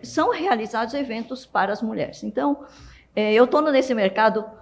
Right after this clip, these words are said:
feliz ou infelizmente, há muitos anos, né, Luísa? Nós nos conhecemos há muitos anos.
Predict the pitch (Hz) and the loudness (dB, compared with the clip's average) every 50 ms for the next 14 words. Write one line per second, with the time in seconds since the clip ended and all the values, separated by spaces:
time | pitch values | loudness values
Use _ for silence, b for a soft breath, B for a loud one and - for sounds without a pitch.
0 | - _ - 254 226 240 262 247 - 214 220 - 214 214 196 190 233 214 233 226 | -14 _ -2 0 0 0 0 0 -2 -2 -2 -2 -2 0 0 -2 -2 -2 2 4
1 | 254 214 220 220 240 262 269 277 277 277 269 220 202 190 - - 208 185 170 180 | 4 6 8 8 8 8 8 8 6 6 4 0 -2 -2 0 0 0 0 0 0
2 | 185 160 220 240 247 254 226 208 196 196 220 208 220 247 330 320 226 - 226 220 | -2 -4 -2 -2 0 2 2 2 2 2 2 0 0 0 0 0 -2 -2 0 0
3 | 240 294 240 240 254 330 226 226 220 233 247 247 247 247 240 233 190 190 202 240 | 0 2 2 2 2 2 2 2 4 4 6 6 6 4 4 0 -2 -2 -2 -2
4 | 170 156 151 165 185 214 - - | -2 0 0 -2 -4 -4 -6 -10